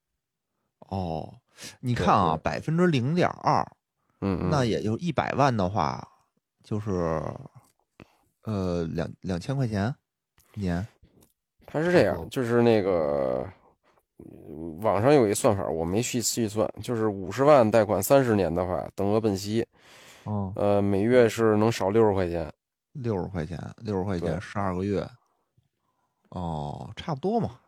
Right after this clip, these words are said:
Speaker 1: 对吧？
Speaker 2: 嗯，嗯，
Speaker 1: 差不多。
Speaker 2: 嗯。等于这五十万嘛，但你一般，你看我，
Speaker 1: 百万的话，一般，
Speaker 2: 我他妈
Speaker 1: 对。
Speaker 2: 贷了三百多万呢。
Speaker 1: 三百多万。
Speaker 2: 三百多万，这也不少降呢。
Speaker 1: 一个月我操，省不少钱呢。
Speaker 2: 省他妈，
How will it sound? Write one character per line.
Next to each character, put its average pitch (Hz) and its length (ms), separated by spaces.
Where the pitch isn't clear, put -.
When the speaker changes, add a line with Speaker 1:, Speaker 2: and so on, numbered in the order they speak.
Speaker 1:
对 85 80
吧？ - 200
Speaker 2:
嗯， 87 240
嗯， - 140
Speaker 1:
差 - 80
不 - 60
多。 123 100
Speaker 2:
嗯。 - 80
等 117 140
于 143 40
这 175 120
五 120 200
十 113 120
万 131 220
嘛， 64 120
但 151 180
你 95 140
一 95 60
般， 143 500
你 101 80
看 123 180
我， 101 80
Speaker 1:
百 60 180
万 107 200
的 90 100
话， 80 240
一 120 80
般， 110 140
Speaker 2:
我 87 80
他 117 100
妈 143 80
Speaker 1:
对。 - 80
Speaker 2:
贷 120 140
了 104 140
三 139 220
百 110 100
多 95 160
万 90 200
呢。 69 80
Speaker 1:
三 117 100
百 104 140
多 82 160
万。 78 120
Speaker 2:
三 127 200
百 101 120
多 98 140
万， 92 200
这 98 80
也 92 120
不 127 160
少 - 0
降 - 120
呢。 - 0
Speaker 1:
一 135 40
个 110 60
月 98 60
我 82 100
操， 73 240
省 95 300
不 113 120
少 85 120
钱 - 260
呢。 101 240
Speaker 2:
省 - 320
他 143 60
妈， 165 360